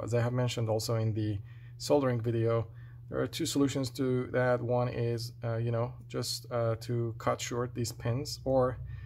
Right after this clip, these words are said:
just like me, if you don't wanna cut them, you could just, uh, bend them so that they, um, they don't block the, the capacitor. Um, again, in the newer versions of the board,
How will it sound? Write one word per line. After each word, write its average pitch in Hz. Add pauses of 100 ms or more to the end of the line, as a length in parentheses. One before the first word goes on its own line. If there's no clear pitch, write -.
(320)
just 120
like 123
me, 123
if 120
you 120
don't 123
wanna 123
cut 120
them, 123
you 113
could 113
just, 113
uh, 107
bend 117
them 117 (480)
so 110
that 110
they, 110
um, 104 (220)
they 117
don't 117
block 107
the, 110
the 113
capacitor. - (580)
Um, 117
again, 120
in 120
the 117
newer 120
versions 120
of 113
the 117
board, 131